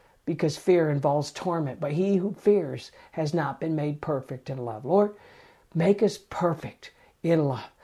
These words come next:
We know that you, that you love us. So I ask, Lord, that we would do the same thing. I decree love has made me perfect, and fear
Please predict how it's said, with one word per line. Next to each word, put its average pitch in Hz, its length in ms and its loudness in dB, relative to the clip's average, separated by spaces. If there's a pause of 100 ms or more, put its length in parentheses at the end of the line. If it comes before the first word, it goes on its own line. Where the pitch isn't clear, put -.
(220)
We 185 160 8
know 190 140 6
that 190 100 2
you, 185 300 0 (380)
that - 240 0
you 180 140 6
love 160 280 4
us. - 380 -10 (400)
So 185 140 -2
I 160 200 2
ask, 175 360 0
Lord, 147 240 2
that 151 100 0
we 185 380 4
would 165 240 2
do 170 140 2
the 160 120 0
same 156 400 -2
thing. 127 320 -8 (340)
I 160 180 -2
decree 160 540 -2 (480)
love 156 380 0
has 151 200 -2
made 156 380 0
me 139 200 -2
perfect, 131 720 -10 (340)
and 143 220 -4
fear 151 540 4